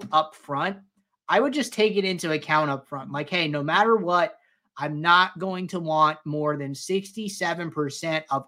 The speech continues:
any single player. So then what I would do in that situation is I would go to the max exposure column, I would click the gear icon,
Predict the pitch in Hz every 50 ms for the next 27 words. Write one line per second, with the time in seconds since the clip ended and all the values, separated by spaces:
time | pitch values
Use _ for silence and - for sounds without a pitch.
0 | _ _ - 165 185 196 196 202 202 196 196 - - 180 180 175 165 165 147 -
1 | - 156 135 127 123 120 _ _ _ _ _ _ _ _ _ _ - 170 170 180
2 | 175 170 165 156 156 156 156 151 143 180 226 233 208 190 196 170 160 160 156 156
3 | 156 - _ _ - - 160 147 165 175 190 208 190 - 180 160 156 151 - 143
4 | 151 160 151 143 160 180 196 190 190 165 160 156 165 185 185 - 202 196 - -
5 | 190 185 175 175 170 - - 165 165 165 165 160 165 160 - 139 139 135 - -
6 | 208 202 202 202 175 165 165 170 165 160 156 151 151 160 151 151 147 147 143